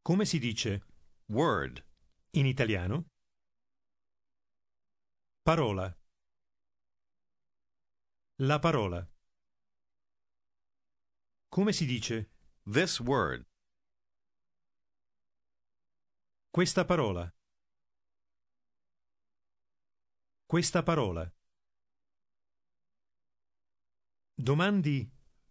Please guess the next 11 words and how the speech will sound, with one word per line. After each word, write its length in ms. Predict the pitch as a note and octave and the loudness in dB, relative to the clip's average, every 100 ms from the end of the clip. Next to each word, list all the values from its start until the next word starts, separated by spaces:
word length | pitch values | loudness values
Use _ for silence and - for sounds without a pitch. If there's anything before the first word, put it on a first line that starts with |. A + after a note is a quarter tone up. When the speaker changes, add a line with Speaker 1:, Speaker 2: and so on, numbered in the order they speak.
| _ - | _ 0
Speaker 2:
What 200 | G3+ - | 0 2
does 200 | C#3+ G2 | -2 0
this 240 | B2 B2+ | 0 0
word 420 | A2+ F2 C#2+ F2+ | 0 0 0 -2
mean? 460 | A2 D#3 F#2 B1+ A#1+ _ _ _ _ _ _ _ _ _ _ _ _ _ _ _ _ _ _ _ _ _ _ _ _ _ _ _ _ _ _ _ _ _ _ _ _ _ _ _ _ _ _ _ _ _ | -2 -2 -2 -6 -10 _ _ _ _ _ _ _ _ _ _ _ _ _ _ _ _ _ _ _ _ _ _ _ _ _ _ _ _ _ _ _ _ _ _ _ _ _ _ _ _ _ _ _ _ _
Speaker 1:
Che 140 | - E3+ | -2 0
cosa 260 | G#3 G3+ | 2 2
vuol 180 | A3 G#3+ | 2 0
dire 340 | D3 B2+ G2+ F#2+ | 0 0 0 0
questa 300 | G#2 - B2 | -2 -2 -2
parola? 380 | G#2+ F#2 F2+ | 0 0 -2